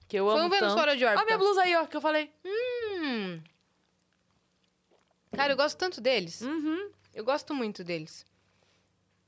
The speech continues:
Speaker 2: Acho o Cambota tão legal. O, ah, o Chiquinho também, gente boa. O Peter Towers também
Speaker 1: Uhum.
Speaker 2: veio, né? Faltou só um, né?
Speaker 1: Faltou. Hum.
Speaker 2: Faltou só um.
Speaker 1: Faltou o Cookie.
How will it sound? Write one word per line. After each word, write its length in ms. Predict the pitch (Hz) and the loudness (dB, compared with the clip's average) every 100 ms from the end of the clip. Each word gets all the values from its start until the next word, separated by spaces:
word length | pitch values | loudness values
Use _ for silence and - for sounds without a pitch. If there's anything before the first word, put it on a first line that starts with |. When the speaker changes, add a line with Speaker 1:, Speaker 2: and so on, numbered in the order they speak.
| _ _ _ _ _ | _ _ _ _ _
Speaker 2:
Acho 120 | - | -20
o 20 | |
Cambota 440 | - 226 214 214 220 202 | -10 -6 -6 -6 -8 -10
tão 140 | 240 262 | -8 -6
legal. 520 | 220 190 208 196 170 _ 202 202 | -6 -4 -4 -6 -10 _ -20 -20
O, 100 | 185 185 190 - | -14 -8 -8 -8
ah, 240 | 190 175 | -10 -10
o 60 | 185 | -12
Chiquinho 600 | - 196 - 214 220 190 | -14 -14 -10 -6 -4 -4
também, 320 | 196 190 190 | -6 -6 -8
gente 240 | 185 - | -8 -12
boa. 540 | 190 185 185 185 185 180 _ _ - | -10 -6 -4 -2 -4 -6 _ _ -20
O 60 | |
Peter 500 | 202 - 254 240 214 185 | -14 -2 2 4 2 2
Towers 480 | 226 233 226 208 190 | 0 2 2 2 -2
também 240 | 202 196 | -6 -4
Speaker 1:
Uhum. 60 | 240 | -2
Speaker 2:
veio, 260 | - - | -2 0
né? 180 | - 311 359 | -2 -2 -2
Faltou 280 | 254 262 285 | -4 -4 -4
só 300 | 302 311 311 | 0 2 0
um, 140 | 233 | -2
né? 180 | 220 285 _ _ _ _ _ _ | -4 -6 _ _ _ _ _ _
Speaker 1:
Faltou. 440 | - 95 107 78 - _ _ _ _ _ _ | -4 -2 -2 -4 -8 _ _ _ _ _ _
Hum. 240 | 220 226 156 _ - | -12 -10 -12 _ -20
Speaker 2:
Faltou 280 | 180 190 | -18 -18
só 160 | 190 220 | -18 -18
um. 140 | 208 170 _ _ _ _ _ _ _ _ _ _ _ _ _ - | -18 -20 _ _ _ _ _ _ _ _ _ _ _ _ _ -6
Speaker 1:
Faltou 300 | 202 208 220 | -4 0 -2
o 40 | |
Cookie. 400 | 220 185 - 156 | -4 -16 -14 -18